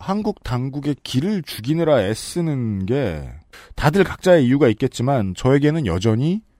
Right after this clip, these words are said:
생경합니다. 아, 뭐 방역이든 검찰 개혁이든요. 그 지금 나와 있는 안이 다 틀렸고 대안이 아니면 안 된다고 말하는 사람들한테 제가 요즘 인류애를 잃고 있는데, 어, 관련된 얘기를 내일 모레 뉴스 아카이브 시간에 다시 한번 좀 해볼 수 있을 것 같습니다.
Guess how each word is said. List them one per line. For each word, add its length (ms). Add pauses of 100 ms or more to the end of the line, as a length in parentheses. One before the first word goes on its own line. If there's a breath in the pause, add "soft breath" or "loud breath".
생경합니다. 880 (1120 soft breath)
아, 220
뭐 120
방역이든 520
검찰 300
개혁이든요. 760
그 520 (100)
지금 280
나와 280
있는 160
안이 180
다 120
틀렸고 800 (420)
대안이 420
아니면 320
안 140
된다고 360
말하는 380
사람들한테 500
제가 200
요즘 240
인류애를 380
잃고 260
있는데, 460 (500 soft breath)
어, 120
관련된 520
얘기를 500
내일 220
모레 240
뉴스 240
아카이브 260
시간에 220
다시 220
한번 180
좀 120
해볼 180
수 100
있을 100
것 120
같습니다. 520